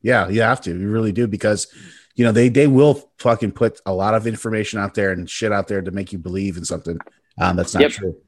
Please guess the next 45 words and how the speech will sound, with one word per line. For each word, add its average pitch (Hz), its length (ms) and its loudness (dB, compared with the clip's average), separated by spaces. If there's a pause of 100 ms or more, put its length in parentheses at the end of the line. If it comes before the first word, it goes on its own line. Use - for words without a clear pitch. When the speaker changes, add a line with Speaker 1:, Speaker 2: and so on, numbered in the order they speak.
(400)
Speaker 1:
So, 214 220 8
I 170 120 6
mean, 175 200 4
it 156 140 8
goes, 165 380 6
it 143 120 4
goes 160 200 4
both 170 240 4
ways. 101 320 4
I 110 40 2
mean, 110 300 -2
right? 139 300 2
If 160 160 -2
they're 131 160 0
putting 156 240 2
stuff 143 200 0
out 127 140 2
there 127 140 2
for 131 100 -4
you 117 120 -4
to 113 80 -4
make 123 260 -4
you 104 60 -10
not, 127 380 -2
or 113 280 2 (200)
to 147 80 0
believe 131 300 0
in 117 60 -2
something, 107 340 -6
then 110 160 -2
there's 110 220 -2
also 117 240 0
stuff 113 260 -4
out 110 160 -2
there 117 280 0 (240)
to 123 80 -6
make 131 160 -2
you 127 60 -2
not 127 240 0
believe 101 220 -4
in 78 100 -12
things, 80 300 -14
right? 117 280 -2 (100)
Speaker 2:
Exactly. 110 920 4 (420)
Speaker 1:
Right. - 220 -10